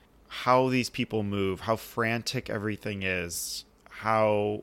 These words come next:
when they're doing inspections, the women prick their fingers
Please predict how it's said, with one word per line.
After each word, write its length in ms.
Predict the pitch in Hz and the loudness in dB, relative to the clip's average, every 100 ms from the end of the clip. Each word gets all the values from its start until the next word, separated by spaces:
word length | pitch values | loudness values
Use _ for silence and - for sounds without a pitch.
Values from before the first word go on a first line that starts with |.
| - | -8
when 300 | - 110 107 | 0 2 2
they're 100 | 107 | -2
doing 380 | 104 117 131 123 | 2 2 2 0
inspections, 1040 | 101 - 107 98 - 107 95 92 92 - | -2 -4 -4 -4 -4 -4 -4 -4 -6 -6
the 100 | - | -4
women 600 | 101 104 104 104 98 98 - - - | 0 0 2 2 0 -2 -10 -20 -6
prick 240 | 139 131 | -2 0
their 120 | 123 113 | 2 0
fingers 960 | - 117 110 101 95 95 - - - | 0 -2 0 -2 -2 -4 -6 -8 -10